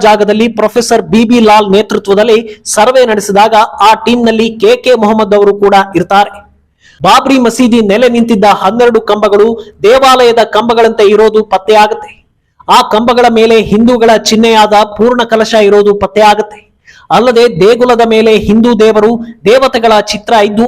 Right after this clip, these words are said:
ಅದನ್ನ ವಿರೂಪಗೊಳಿಸಿರೋದು ಕಂಡುಬರುತ್ತೆ. ಇದೆಲ್ಲದಕ್ಕಿಂತ ಹೆಚ್ಚಾಗಿ ಮಸೀದಿ ಒಳಗಡೆ ಹಿಂದೂ ದೇವರ ಒಂದಷ್ಟು ವಿಗ್ರಹಗಳು ಪತ್ತೆಯಾಗುತ್ತೆ.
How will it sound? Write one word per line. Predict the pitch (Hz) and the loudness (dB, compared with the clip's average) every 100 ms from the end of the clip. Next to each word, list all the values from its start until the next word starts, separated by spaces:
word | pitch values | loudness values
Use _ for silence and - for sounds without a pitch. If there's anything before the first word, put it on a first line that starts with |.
| 247 | -2
ಅದನ್ನ | 185 233 240 226 165 | -2 0 0 0 0
ವಿರೂಪಗೊಳಿಸಿರೋದು | 196 262 254 226 226 226 214 202 202 | 0 0 0 -2 -2 0 0 0 -2
ಕಂಡುಬರುತ್ತೆ. | 190 202 214 214 - - _ _ _ _ 135 | -4 -2 -2 -2 -6 -20 _ _ _ _ -4
ಇದೆಲ್ಲದಕ್ಕಿಂತ | 151 240 262 254 262 247 220 | 0 0 0 0 -2 0 0
ಹೆಚ್ಚಾಗಿ | 220 240 226 220 | 0 0 0 0
ಮಸೀದಿ | 214 190 208 262 240 | 0 -2 0 0 2
ಒಳಗಡೆ | 220 214 214 220 | 2 2 2 0
ಹಿಂದೂ | 233 - 220 262 262 | -2 -4 -2 0 0
ದೇವರ | 214 220 220 214 233 | 2 2 4 2 2
ಒಂದಷ್ಟು | 202 220 240 - | 0 0 -4 -2
ವಿಗ್ರಹಗಳು | 208 202 226 214 208 202 | -2 0 -2 0 0 0
ಪತ್ತೆಯಾಗುತ್ತೆ. | 185 - 208 202 208 - - | -2 -2 0 0 -2 -10 -20